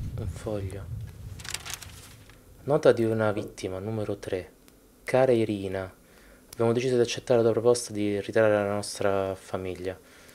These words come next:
Non sappiamo niente di arte, ma credo sia doveroso mostrare ciò che sta succedendo nel cuore d'America. Il nostro appartamento, come vedrai, è molto piccolo e buio, ci manca casa nostra, i ragazzi chiedono spesso quando torneremo. Non riescono a credere che una banca possa rubare la loro casa.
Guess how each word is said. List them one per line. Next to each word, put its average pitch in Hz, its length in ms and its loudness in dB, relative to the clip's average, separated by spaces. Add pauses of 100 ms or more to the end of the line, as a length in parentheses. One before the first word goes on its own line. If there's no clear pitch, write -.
(280)
Non 104 100 -6
sappiamo 113 300 0
niente 107 320 2
di 101 100 0
arte, 98 300 0
ma 101 60 -2
credo 110 160 0
sia 101 260 2
doveroso 107 540 2
mostrare 101 400 2
ciò 101 140 -6
che - 100 -6
sta - 160 -8
succedendo 101 460 -4
nel 92 120 -6
cuore 98 220 -4
d'America. 101 480 -2 (600)
Il 113 60 -6
nostro 117 240 2
appartamento, 123 520 4
come 104 120 4
vedrai, 107 300 6
è - 20 4
molto 104 300 -2
piccolo 101 300 -2
e 95 40 -2
buio, 95 320 -2
ci 101 140 -6
manca 101 300 0
casa 98 200 0
nostra, 95 400 -2
i 98 80 4
ragazzi 104 380 4
chiedono 98 240 0
spesso - 580 -4
quando 110 380 2
torneremo. 92 580 -4 (640)
Non 135 140 4
riescono 123 320 8
a 107 40 0
credere 101 440 0
che 101 60 -8
una 98 120 -2
banca 101 400 0
possa 98 420 -2
rubare 98 540 2
la 95 120 0
loro 95 220 0
casa. 92 460 -2